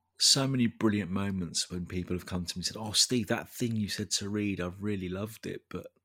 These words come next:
it's not always been successful, because obviously you're always gonna find people who do prefer to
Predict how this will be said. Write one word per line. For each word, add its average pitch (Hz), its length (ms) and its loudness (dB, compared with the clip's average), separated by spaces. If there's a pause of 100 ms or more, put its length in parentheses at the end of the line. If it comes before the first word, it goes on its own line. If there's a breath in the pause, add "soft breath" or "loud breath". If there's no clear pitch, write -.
(1600 soft breath)
it's - 280 6
not 175 100 4
always 143 560 6
been 92 160 -2
successful, 123 560 2
because 104 260 2
obviously 110 300 4
you're 117 420 4
always 156 280 4
gonna 120 160 0
find 110 280 0
people 107 360 -4
who 101 280 0
do 113 320 2
prefer 110 640 -2
to 98 480 0